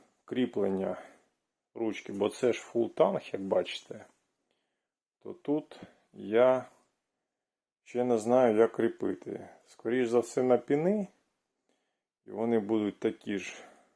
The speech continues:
е, хромовані, або никельовані, або хромовані, або з нержавійки вони будуть.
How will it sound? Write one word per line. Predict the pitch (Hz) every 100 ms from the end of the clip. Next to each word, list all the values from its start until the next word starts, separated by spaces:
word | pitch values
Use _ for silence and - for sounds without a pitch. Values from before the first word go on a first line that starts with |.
| _ _ _ -
е, | 101 98 95 95
хромовані, | - 120 120 113 101 101 95 95 - _ _ _ _ _ _ _ _ _ _ _ _
або | 92 90 95
никельовані, | 92 - 95 120 139 120 104 101 -
або | 101
хромовані, | - 107 101 135 120 107 95 98 - _ _ _ _ _ _ _ _
або | 104 104
з | 104
нержавійки | 101 92 104 110 127 -
вони | 104 104 98
будуть. | 95 92 92 -